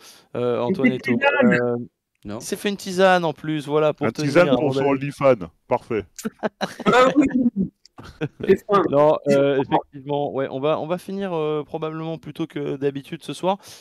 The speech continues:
Speaker 1: Euh, je vois qu'il y a déjà deux personnes dans le waiting room, euh, talk.
Speaker 4: Parfait.
Speaker 1: Euh, est-ce qu'on n'irait pas les prendre, même s'il y a Clément
Speaker 4: Bien
Speaker 1: de,
Speaker 4: sûr.
Speaker 1: de Euroleague, euh, est-ce qu'on n'irait pas
Speaker 4: Ah
Speaker 1: les
Speaker 4: bah, ils
Speaker 1: prendre,
Speaker 4: sont
Speaker 1: voilà,
Speaker 4: là.
Speaker 1: les glisser tous les deux ? Est-ce qu'ils nous entendent, Clément ?
Speaker 4: Venez, on
Speaker 1: Est-ce
Speaker 4: va
Speaker 1: que
Speaker 4: vous
Speaker 1: Nono
Speaker 4: prendre.
Speaker 1: nous entend aussi ?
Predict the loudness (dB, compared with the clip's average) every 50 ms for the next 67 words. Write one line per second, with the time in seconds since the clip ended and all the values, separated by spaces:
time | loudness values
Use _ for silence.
0 | -12 _ -2 2 2 4 4 2 2 2 2 0 0 -2 -4 -4 -4 -6 -4 -4
1 | -6 -6 -4 -4 -4 -4 -4 -4 -8 -6 -8 -10 -10 -8 -8 -8 -8 -6 -6 -6
2 | -4 -4 -4 -4 -4 -4 -6 -6 -8 -8 -10 -10 -10 -8 -6 -6 -6 -6 -6 -6
3 | -6 -4 -2 -2 -2 -4 -4 -4 -6 -6 -6 -6 -8 -8 -8 -8 _ -4 -4 -4
4 | -4 _ _ _ -4 -2 -2 -2 -2 -4 -6 -8 -6 -6 -4 -4 -2 -4 -4 -2
5 | -2 -4 -4 -4 -4 -6 -4 -2 -2 -2 -2 -2 0 0 0 0 0 -2 -2 -2
6 | -2 -2 -2 0 0 0 2 2 0 0 0 2 4 4 4 2 0 -2 -2 -2
7 | -2 -2 -4 -4 -8 -4 -2 0 2 2 2 0 -2 _ -20 -20 _ -4 -2 -2
8 | -2 -2 _ -8 -6 -4 -4 -2 -2 0 -2 0 0 0 0 0 0 0 0 2
9 | 2 2 2 0 -6 -12 -14 -10 -10 -10 -10 -10 -8 -6 -4 -4 -4 -6 -6 -4
10 | -2 0 0 0 2 2 2 0 0 -2 -2 0 0 4 4 4 4 4 2 -2
11 | -2 0 2 2 2 2 2 2 2 4 4 4 4 4 4 2 2 2 0 0
12 | 0 0 2 0 0 0 0 -2 -4 -6 -8 -8 -8